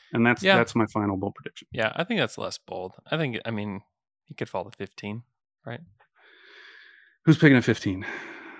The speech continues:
Speaker 1: Oh, the Hornets.
Speaker 2: Hornets.
Speaker 1: Who are, <laughs> who are trying to get rid of that pick.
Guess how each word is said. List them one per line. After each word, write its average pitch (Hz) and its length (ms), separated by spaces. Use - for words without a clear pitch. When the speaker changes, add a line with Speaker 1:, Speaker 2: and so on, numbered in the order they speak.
Speaker 1:
Oh, 107 80
the 101 60
Hornets. 104 380
Speaker 2:
Hornets. 107 340
Speaker 1:
Who 117 60
are, 104 40
<laughs> - 60
who 101 180
are - 40
trying 120 180
to 113 40
get 113 140
rid 107 140
of 95 60
that 92 140
pick. - 120